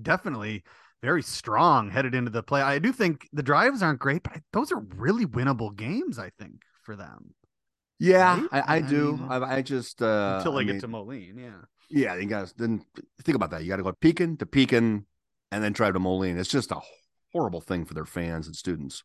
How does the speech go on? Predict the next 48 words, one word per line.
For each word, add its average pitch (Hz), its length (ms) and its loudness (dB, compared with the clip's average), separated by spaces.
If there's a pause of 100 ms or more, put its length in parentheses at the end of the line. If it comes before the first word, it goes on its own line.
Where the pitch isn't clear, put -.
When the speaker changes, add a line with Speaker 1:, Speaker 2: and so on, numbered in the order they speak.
Speaker 2:
But 165 160 -8
Speaker 1:
I 160 40 0
mean, 170 80 2
at 165 40 0
least 294 200 2
you 170 80 0
don't 160 160 4
gotta 135 140 2
go 135 80 2
to 113 60 -4
school 123 440 -4
every 101 240 -8
day. 95 80 -12
Oh, 147 120 -2
wait. 165 240 -4 (640)
<laughs> 294 60 2 (400)
Speaker 2:
Yeah. - 220 -6 (440)
Get - 120 -2
right - 240 0
back. 262 220 2
Speaker 1:
<laughs> - 20 -20
I 254 40 -8
mean, 196 120 -4 (600)
yeah, 160 220 4
it's 127 200 -8
not 175 180 -2
like 165 200 -4
they, 147 220 0
they 135 120 -4
get 131 120 -8
the 127 60 -10
day 127 200 -2
off. 113 260 -2
Anyway, 135 420 0
<laughs> - 40 0
yeah, - 240 4
that's, - 280 -6
uh, 123 180 2 (640)
well, 165 200 6
that 180 120 6
was, 165 260 2
uh, 143 320 6 (240)
I 151 300 -6
guess 156 140 -6
that 156 160 0
wraps 156 280 4
up 147 140 4
our 139 120 8